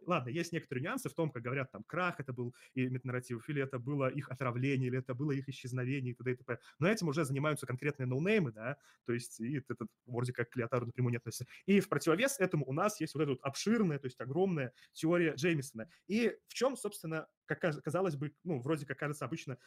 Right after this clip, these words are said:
философы выбирают что-то для себя попроще, но в чем плюс теории Джеймисона, что на самом деле она обычно, то есть по своим интенциям, э, совпадает с тем, как постмодернизм примерно понимает человек, у которого уже есть какая-то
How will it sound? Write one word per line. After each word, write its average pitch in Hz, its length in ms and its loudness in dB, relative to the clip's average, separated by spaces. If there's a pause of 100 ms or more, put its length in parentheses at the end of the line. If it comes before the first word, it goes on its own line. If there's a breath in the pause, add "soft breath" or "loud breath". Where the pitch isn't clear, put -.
(100 soft breath)
философы 160 280 0
выбирают 139 340 0
что-то 143 220 -4
для 131 100 0
себя 123 140 -6
попроще, 226 400 -2 (180 loud breath)
но 151 80 -2
в - 60 -6
чем 233 320 4
плюс 220 220 0
теории 170 260 -2
Джеймисона, 233 400 -4
что - 160 -6
на 156 80 -2
самом 185 300 0
деле 208 340 0 (300 loud breath)
она 202 320 2
обычно, 165 440 -2
то 160 120 -6
есть - 120 -10
по 151 80 -10
своим 165 500 -2
интенциям, 147 560 -4 (340)
э, 135 400 0 (1080)
совпадает 165 640 2
с - 100 -8
тем, 254 300 2 (260 soft breath)
как 233 320 0
постмодернизм 170 800 0
примерно 190 460 2
понимает 165 640 0
человек, 156 480 -2
у 151 40 -6
которого 165 400 2
уже 165 300 2
есть 160 220 -2
какая-то 139 440 -4